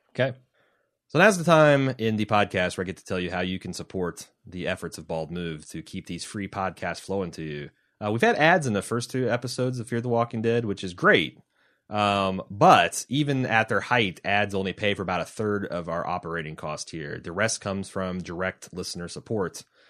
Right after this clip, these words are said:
Speaker 2: and, and ways that you can support us yourself. Uh, we try to make it pretty easy to do that. You can, you can sign up for a club at club dot baldmove dot com for as little as a buck a month if, if you get an annual membership. It's twelve dollars. Um,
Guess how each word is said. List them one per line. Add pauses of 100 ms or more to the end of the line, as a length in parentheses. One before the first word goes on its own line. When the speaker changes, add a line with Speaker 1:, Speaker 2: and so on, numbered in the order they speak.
(260)
Speaker 2:
and,
and
ways
that
you
can
support
us
yourself. (380)
Uh,
we
try
to
make
it
pretty
easy
to
do
that.
You
can,
you
can
sign
up
for
a
club
at
club
dot
baldmove
dot
com
for
as
little
as
a
buck
a
month (160)
if,
if
you
get
an
annual
membership.
It's
twelve
dollars. (560)
Um,